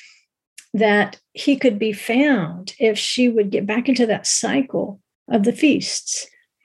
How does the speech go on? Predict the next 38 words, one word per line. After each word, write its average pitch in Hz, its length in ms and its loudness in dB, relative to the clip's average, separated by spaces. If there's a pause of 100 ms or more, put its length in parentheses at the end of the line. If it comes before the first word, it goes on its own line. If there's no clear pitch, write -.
(300)
She - 200 -2
already 285 200 2
has 277 180 0
a 277 60 2
relationship 247 680 -2
with - 140 -12
him. - 140 -16 (280)
She - 160 -2
knows 247 400 0
who 269 140 2
her 233 120 0
beloved 196 360 0 (180)
is. - 280 -14 (420)
She's 220 260 -2
just 269 200 2
not 247 140 4
able 240 220 4
to 240 160 -2
embrace 202 640 2
him 190 220 0
to 247 100 0
the 220 120 4
extent 208 600 0
that 208 160 2
she 226 220 -2
knows 220 360 4
she 226 240 0
must 196 720 -2 (380)
until 208 480 2
she - 180 -4
goes 208 300 -2
and 202 120 0
she - 140 -2
checks - 400 -6
with - 120 -10
the 226 80 -2
night 170 260 0
watchman. - 540 -6